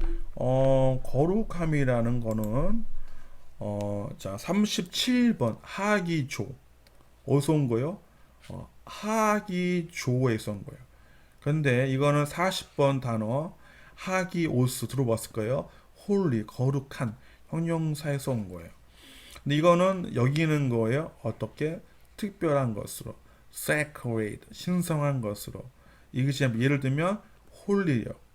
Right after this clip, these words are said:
홀리. 근데 이 뜻이 멋있죠. 홀리의 뜻은 원래 뜻이 뭐냐면 set apart예요.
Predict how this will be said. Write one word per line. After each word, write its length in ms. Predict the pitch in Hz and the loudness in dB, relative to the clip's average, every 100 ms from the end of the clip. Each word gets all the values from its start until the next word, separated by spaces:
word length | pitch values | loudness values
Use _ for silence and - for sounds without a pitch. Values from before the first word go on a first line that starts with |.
| - | -8
홀리. 160 | 131 - | -6 -2
근데 480 | 127 131 123 170 - - - - - 208 | 0 2 2 0 -4 -16 -20 -20 -20 -6
이 160 | 156 | -2
뜻이 220 | 165 - 156 | 0 2 4
멋있죠. 420 | 113 110 - - | 2 0 -6 -8
홀리의 580 | - 165 180 175 165 156 | -6 0 2 4 4 4
뜻은 260 | 147 147 | 0 0
원래 260 | 120 123 131 | 2 2 0
뜻이 240 | 156 147 | -2 0
뭐냐면 720 | 117 110 107 104 131 170 202 - - - - - | 0 0 -2 -2 -2 -2 -2 -8 -18 -20 -20 -16
set 640 | - - - 190 190 - | -14 -12 0 4 4 2
apart예요. 640 | 117 - 131 - - 131 | -4 -6 -8 -8 -16 -18